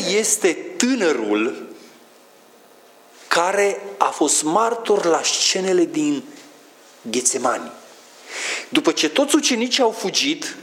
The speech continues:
el a văzut toate amănuntele. De unde știm lucrul ăsta? Citim din Evanghelia lui.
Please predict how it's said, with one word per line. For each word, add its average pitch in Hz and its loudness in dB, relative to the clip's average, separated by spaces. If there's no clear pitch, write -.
el 214 0
a - 4
văzut 165 0
toate 233 0
amănuntele. 220 0
De 139 2
unde 160 2
știm 139 -2
lucrul 110 0
ăsta? - 0
Citim 226 0
din 214 -2
Evanghelia 131 2
lui. 87 -2